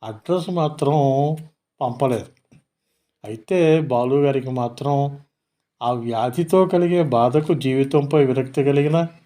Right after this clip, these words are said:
తనకు స్వామివారు ఆ రూపంలో కరుణించారని,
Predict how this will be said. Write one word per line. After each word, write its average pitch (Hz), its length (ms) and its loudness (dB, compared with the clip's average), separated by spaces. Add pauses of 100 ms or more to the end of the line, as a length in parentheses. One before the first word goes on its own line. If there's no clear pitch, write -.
(640)
తనకు 175 560 0
స్వామివారు 175 880 0
ఆ 202 160 4
రూపంలో 175 560 0
కరుణించారని, 165 960 0